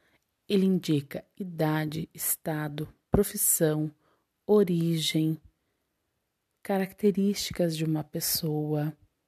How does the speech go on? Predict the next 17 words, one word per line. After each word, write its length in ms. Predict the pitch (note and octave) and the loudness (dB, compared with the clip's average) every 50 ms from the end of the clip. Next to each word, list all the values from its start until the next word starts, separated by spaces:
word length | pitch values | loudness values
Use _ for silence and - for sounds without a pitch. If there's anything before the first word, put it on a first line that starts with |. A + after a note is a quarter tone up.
| _ _ _ _ _ _ _ _ - | _ _ _ _ _ _ _ _ -18
sentimentos. 1500 | - - - E3 D3+ D3+ C#3+ - - E3+ F3 E3+ E3 D#3+ D#3 D#3 D#3 D#3 - - - - E3 D3+ - - - - - - _ _ _ _ _ _ _ _ _ _ - | -10 -4 0 2 2 2 0 0 0 2 4 4 6 6 6 6 4 2 -2 2 2 2 4 4 4 4 4 4 2 -2 _ _ _ _ _ _ _ _ _ _ -10
Então, 200 | F3 E3+ G#3+ G#3+ | -8 -4 -2 -2
ele 100 | A3 G#3+ | -2 -2
pode 260 | G#3+ - G#3 G#3 G3+ | 0 2 2 2 2
ser 200 | - - G#3+ G3+ | 2 2 2 2
usado 460 | G3+ F#3 E3 - F#3+ G3+ G#3+ G#3+ G3 G3 | 2 0 -2 -2 -4 -2 -2 -2 0 0
em 40 | |
diferentes 680 | G3 F3+ G#3 - - - A3 G3+ G3+ G3 A3+ A#3+ A#3 - | 0 0 -2 -4 0 0 0 2 2 2 2 2 0 -2
situações. 920 | - - - E3 - - D#3+ D3+ - - - D3+ - E3 - - - - - _ - _ _ _ _ _ _ _ _ _ _ - _ _ - | -6 -6 -6 -6 -8 -8 -8 -6 -4 -2 -2 -2 -4 -4 -6 -4 -4 -4 -6 _ -20 _ _ _ _ _ _ _ _ _ _ -20 _ _ -10
Nós 180 | - F#3 F#3 - | -8 -6 -2 2
vamos 220 | B3+ B3+ A#3+ - | 2 2 2 2
começar 680 | - - E3+ C#3+ C#3+ C#3+ - - F#3 F3+ E3 D#3 - _ _ _ _ _ _ _ _ _ _ _ _ _ _ _ _ _ _ _ _ _ | -2 -2 -4 -4 -4 -4 -2 -2 0 0 0 -2 -6 _ _ _ _ _ _ _ _ _ _ _ _ _ _ _ _ _ _ _ _ _
pela 240 | - A3+ G#3+ G#3+ G#3 | -2 0 2 2 0
forma 460 | - - - G#3+ G3+ G3+ G#3 G#3+ G#3+ - _ _ | -2 -2 -2 0 0 2 2 0 -2 -4 _ _
presente 800 | - - C#4+ C#4+ B3+ A3 - G3 G3+ G3 F#3+ F#3+ F3+ F#3 - - | 0 2 4 4 4 2 2 2 4 4 4 2 -2 -4 -6 -12
desse 320 | E3 D3+ D#3+ D3 - - E3+ | -10 -8 -6 -6 -6 -6 -6
verbo. 520 | D3+ D3+ - - - - _ _ - - | -6 -6 -6 -6 -6 -10 _ _ -20 -20